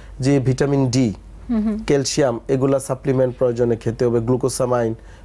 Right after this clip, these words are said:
Speaker 1: গ্লুকোসামাইন এখন বাজার থেকে যে কোনো অ্যাভেলেবল ওষুধের দোকানে পাওয়া যায়। আমি জেনেরিক নেমের কথা বলছি,
Speaker 2: হুম হুম
Speaker 1: যে
Speaker 2: হুম।
Speaker 1: কন্ড্রোটিন সালফেট
Speaker 2: বিভিন্ন নামে,
Speaker 1: নামে
Speaker 2: বাজারে
Speaker 1: মার্কেটে
Speaker 2: আছে,
Speaker 1: আছে।
Speaker 2: but
Speaker 1: এগুলা
Speaker 2: মূল নামটা
Speaker 1: অনেকাংশেই
Speaker 2: এটাই।
Speaker 1: উপকারে
Speaker 2: হুম হুম।
Speaker 1: আসে। এরপরও অ্যাডভান্স স্টেজে এখন পিআরপি খুবই কার্যকরী, পিআরপি থেরাপি। এই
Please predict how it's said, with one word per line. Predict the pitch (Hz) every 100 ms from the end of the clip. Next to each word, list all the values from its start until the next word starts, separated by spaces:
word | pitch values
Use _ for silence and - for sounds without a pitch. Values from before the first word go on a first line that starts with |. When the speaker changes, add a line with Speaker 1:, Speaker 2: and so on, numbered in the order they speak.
| -
Speaker 1:
গ্লুকোসামাইন | 143 156 151 160 156
এখন | 156 147
বাজার | 139 135 139
থেকে | - 139
যে | 131 131
কোনো | 131 131 - - - - -
অ্যাভেলেবল | 127 135 131 127 131 - -
ওষুধের | - 113 127 131
দোকানে | 127 127 127
পাওয়া | 117 123 120
যায়। | 123 117 - - - - - -
আমি | 175
জেনেরিক | 160 143 147 139 147
নেমের | 135 123
কথা | 123 120
বলছি, | 117 226
Speaker 2:
হুম | 113
হুম | 120
Speaker 1:
যে | 120
Speaker 2:
হুম। | 113
Speaker 1:
কন্ড্রোটিন | 123 127 120 127
সালফেট | 117 123 107 120 117
Speaker 2:
বিভিন্ন | 285 302 349
নামে, | 311 247 240 233
Speaker 1:
নামে | - 127 -
Speaker 2:
বাজারে | 214
Speaker 1:
মার্কেটে | 226 214 202 196
Speaker 2:
আছে, | 104
Speaker 1:
আছে। | 311 339
Speaker 2:
but | - - - -
Speaker 1:
এগুলা | 143 147 180
Speaker 2:
মূল | 233
নামটা | 214
Speaker 1:
অনেকাংশেই | 170 175 170 156 170
Speaker 2:
এটাই। | 151
Speaker 1:
উপকারে | 135 135 135 117
Speaker 2:
হুম |
হুম। | 98
Speaker 1:
আসে। | 98 160 180 - - -
এরপরও | - 110 120 165 185
অ্যাডভান্স | 165 131 156 165 165
স্টেজে | 156 175 165
এখন | 165 165 147
পিআরপি | 160 151 139 139
খুবই | - 156 156
কার্যকরী, | 143 127 135 117
পিআরপি | 113 127 117 120
থেরাপি। | - 95
এই | 92